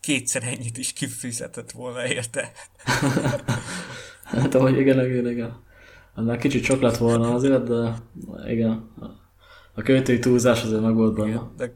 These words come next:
Speaker 1: Klopp mondta, hogy nem csak ez az egyvédés volt, nagyon sok mindent jól csinált, laza volt, nyugodt volt.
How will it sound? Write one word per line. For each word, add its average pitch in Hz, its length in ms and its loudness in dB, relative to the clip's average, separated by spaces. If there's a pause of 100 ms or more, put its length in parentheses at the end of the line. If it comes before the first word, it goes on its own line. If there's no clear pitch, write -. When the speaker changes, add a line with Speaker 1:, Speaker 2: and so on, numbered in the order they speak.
Speaker 1:
Klopp 143 240 -4
mondta, 117 240 -6
hogy 104 100 -8
nem 120 200 -6
csak 117 180 -10
ez 117 100 -10
az 104 140 -10
egyvédés 123 680 -6
volt, 113 460 -8 (520)
nagyon 123 320 -6
sok 117 260 -10
mindent 113 580 -8 (120)
jól 110 260 -10
csinált, 110 680 -12
laza 117 340 -4
volt, 107 360 -8
nyugodt 117 400 -6
volt. 110 580 -6